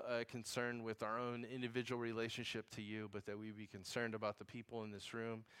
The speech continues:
in this city of people that are walking in darkness, whose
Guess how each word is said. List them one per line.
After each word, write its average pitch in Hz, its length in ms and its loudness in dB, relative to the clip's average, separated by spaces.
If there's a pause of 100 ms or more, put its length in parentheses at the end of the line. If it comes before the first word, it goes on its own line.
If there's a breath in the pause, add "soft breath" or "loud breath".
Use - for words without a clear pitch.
(200 loud breath)
in 110 160 0
this 110 160 0
city 113 800 2 (360 loud breath)
of 107 180 0
people 101 680 -2 (340 loud breath)
that 110 340 6
are 113 360 8 (120)
walking 127 560 8
in 113 180 2
darkness, 92 720 0 (1600 soft breath)
whose 120 220 4